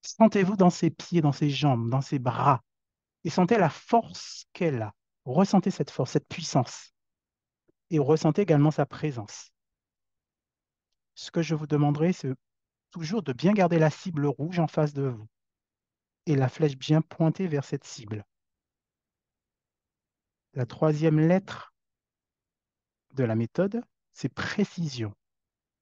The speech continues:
Grâce à sa présence, que vous ressentez, puisque vous êtes dans cette personne, vous avez fusionné.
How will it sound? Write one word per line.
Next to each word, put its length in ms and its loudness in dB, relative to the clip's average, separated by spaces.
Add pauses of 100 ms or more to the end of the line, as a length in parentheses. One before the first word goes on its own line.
(380)
Grâce 320 0
à 40 2
sa 160 -2
présence, 720 -4 (840)
que 100 2
vous 140 -2
ressentez, 640 0
puisque 280 -14
vous 180 -8
êtes 140 -6
dans 140 4
cette 220 -4
personne, 380 -2
vous 120 -6
avez 80 -2
fusionné. 600 -2